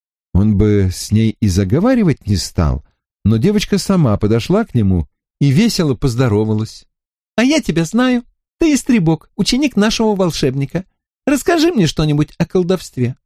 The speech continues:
пожалуйста». Он смотрел вниз,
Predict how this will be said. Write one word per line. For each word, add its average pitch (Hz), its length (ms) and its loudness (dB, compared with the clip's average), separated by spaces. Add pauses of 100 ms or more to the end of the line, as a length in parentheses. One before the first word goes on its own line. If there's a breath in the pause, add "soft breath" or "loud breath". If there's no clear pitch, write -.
(160)
пожалуйста». 254 800 0 (1400)
Он 117 100 2
смотрел 131 440 0
вниз, 113 600 -2